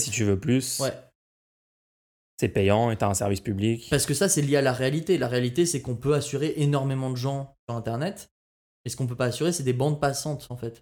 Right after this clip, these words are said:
Speaker 2: La bande passante, elle, elle est limitée. Donc, si on veut que les gens puissent avoir une bande passante, il faut payer, tu vois.
Speaker 1: Ouais.
Speaker 2: Par contre, on, ça ne pose pas de problème de garantir l'accès à Internet à un grand nombre de personnes si leur bande passante est limitée. Et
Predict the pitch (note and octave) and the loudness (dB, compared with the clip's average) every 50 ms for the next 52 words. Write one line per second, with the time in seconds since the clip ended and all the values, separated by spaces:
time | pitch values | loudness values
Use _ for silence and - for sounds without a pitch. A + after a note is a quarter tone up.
0 | _ - - A#2+ B2 B2+ B2+ B2+ B2 A#2+ B2 - E3+ D#3 - D3+ D#3 D3 C3+ C3 | _ -6 -6 -4 -2 0 -2 0 -2 -2 -2 -2 -4 -2 0 2 2 2 2 2
1 | C3 B2+ C3 C3+ C3+ B2 - B2+ B2+ B2 - - _ _ _ _ _ _ - A#2+ | 0 -2 -2 -4 -4 -4 -6 -6 -8 -8 -12 -20 _ _ _ _ _ _ -10 -8
2 | - - - - - F3+ F#3 F3+ - C#3+ C#3+ C3+ B2+ C#3 D3+ D#3 D#3 A2 - - | -4 -2 0 0 2 2 0 0 0 0 0 0 2 2 2 2 2 0 -2 -8
3 | _ _ _ _ _ _ - C3 C3 C3 B2+ B2+ C#3+ C#3+ C#3+ B2 - - - C3 | _ _ _ _ _ _ 0 0 2 2 2 2 0 0 -2 -4 -6 -10 -10 -6
4 | - C3+ B2 B2+ B2+ B2+ B2 B2 B2 A#2+ B2 B2 B2 - G3 G3 F#3+ - - _ | -2 -2 0 0 0 0 0 0 0 0 -2 -2 -2 -2 -2 -2 -4 -6 -14 _
5 | _ _ - C3 B2 - C3 B2+ F3 E3+ F3 E3 D3+ - - C3+ B2+ B2 - - | _ _ -12 -10 -6 -4 -4 0 0 2 2 2 0 -2 -2 -6 -6 -6 -10 -16
6 | _ _ _ _ _ _ _ _ _ _ _ _ _ _ _ - B2+ A2+ G#2 G2 | _ _ _ _ _ _ _ _ _ _ _ _ _ _ _ 0 0 2 2 0
7 | - _ _ - G#2+ - - - F#3+ F#3+ F#3+ - C3+ C#3 B2 - - C3 B2+ A#2+ | -2 _ _ -8 -6 -4 0 0 0 0 0 -2 -8 -8 -4 -2 -2 0 0 0
8 | C3+ B2 - E3+ E3 E3 - C#3+ C#3+ F3 F3+ D#3+ C3+ A#2+ C3 A#2+ B2+ B2+ B2+ - | -2 -2 0 0 0 0 0 0 2 2 4 2 2 2 2 2 0 0 -2 0
9 | F3 F3+ F3+ - - C3+ C3+ C#3 D3 D3 - - D#3+ D#3 C#3+ B2+ B2 B2 B2 B2+ | -2 -2 -2 -2 -6 -2 2 2 2 2 0 -2 0 0 0 -2 -4 -4 -4 -2
10 | D3 F3+ F3+ F3+ - B2 B2 B2 B2 A#2 A#2+ C3 C#3+ D3 D3 C#3 B2+ B2 C3 C#3 | -2 -2 -4 -4 -6 -4 -2 -2 0 0 2 2 2 2 2 0 -2 -2 -4 -4
11 | C3+ - E3+ E3+ D3+ B2+ - - _ _ _ _ _ _ - - - C3 B2+ A#2+ | -4 -2 -2 -2 -2 -4 -6 -12 _ _ _ _ _ _ -14 -6 -2 0 0 0
12 | B2 B2+ B2 A#2+ A#2+ A#2 - - E3+ E3 - C3+ B2+ B2+ C3+ C#3+ C#3 C#3 - B2+ | 0 0 0 0 -2 -2 -2 -2 -2 -2 -2 -4 -4 -2 -2 -4 -4 -4 -6 -8
13 | B2+ - - _ _ _ _ _ _ - B3+ B3+ D#4 D#4+ - | -8 -8 -16 _ _ _ _ _ _ 2 4 4 4 4 0